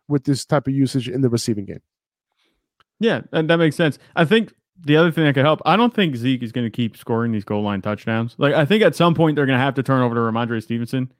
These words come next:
Speaker 2: in those situations. Zeke has more inside the five attempts, according to Fantasy Life. You know, over the past couple of weeks, he's outsnapping Ramondre Stevenson three to one over the past two weeks. And before that, he, Ramondre Stevenson only had one game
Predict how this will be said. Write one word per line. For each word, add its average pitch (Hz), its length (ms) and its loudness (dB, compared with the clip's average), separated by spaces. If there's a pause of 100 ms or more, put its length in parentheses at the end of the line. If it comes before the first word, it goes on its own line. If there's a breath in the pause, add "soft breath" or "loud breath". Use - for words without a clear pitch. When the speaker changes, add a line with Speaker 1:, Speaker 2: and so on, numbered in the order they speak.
Speaker 2:
in 143 100 2
those 135 160 2
situations. 139 540 -2 (260)
Zeke 156 180 2
has 151 360 2
more 135 400 0 (380)
inside 143 300 2
the 123 80 0
five 127 240 0
attempts, 143 320 -2
according 135 300 -2
to - 40 -4
Fantasy 135 300 0
Life. 131 240 2
You 131 60 -2
know, 127 160 0
over 120 100 -4
the 117 80 -2
past 127 260 -2
couple 123 200 -6
of 123 40 -4
weeks, 127 280 -2 (220 soft breath)
he's 127 120 -2
outsnapping 135 500 0
Ramondre 123 400 -2
Stevenson 123 440 -4
three 131 180 -2
to 117 60 0
one 123 320 -4 (220)
over 123 140 -2
the 110 80 0
past 120 300 -4
two 127 140 -2
weeks. 123 280 -4 (320)
And 131 260 -2
before 180 340 2
that, 147 320 4
he, 143 160 -12 (160)
Ramondre 135 320 -2
Stevenson 135 280 -4
only 127 120 0
had 113 100 0
one 123 160 -2
game 110 360 0